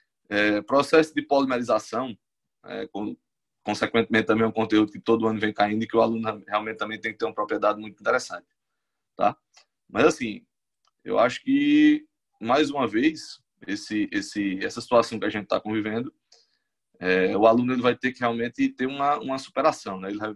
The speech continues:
vai ter realmente que se superar, pois existe um costume, né, de tá lá junto com o professor, né, junto com a escola, a escola sempre dando aquele apoio,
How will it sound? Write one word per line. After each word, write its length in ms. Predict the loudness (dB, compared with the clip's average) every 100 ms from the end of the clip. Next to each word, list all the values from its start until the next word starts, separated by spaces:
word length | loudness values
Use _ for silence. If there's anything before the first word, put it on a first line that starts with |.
| -8
vai 120 | -6
ter 100 | -4
realmente 280 | -4 -6 -12
que 60 |
se 140 | -14 -14
superar, 520 | -4 0 2 2 0 _ _ _ _ _ _ _
pois 680 | -2 2 2 -2 -10 -12 -10 -4
existe 360 | -2 -2 -2
um 80 | -2
costume, 640 | 0 0 0 -2 -2 -6 _ _ _ _ _ _ -6
né, 200 | -2 0
de 280 | 2 2 4
tá 140 | 4
lá 260 | 8 8 8
junto 240 | 4 -6
com 100 | -10
o 40 | -10
professor, 640 | -8 -8 -6 -4 -4 -4
né, 160 | -6 -8
junto 240 | -8 -10
com 100 | -6
a 40 | -6
escola, 580 | -4 2 4 4 0 -8 _ _
a 100 | -4
escola 280 | -4 -2 -4
sempre 280 | -2 -4 -4
dando 160 | -2 -2
aquele 200 | 2 2
apoio, 560 | 2 0 2 4 2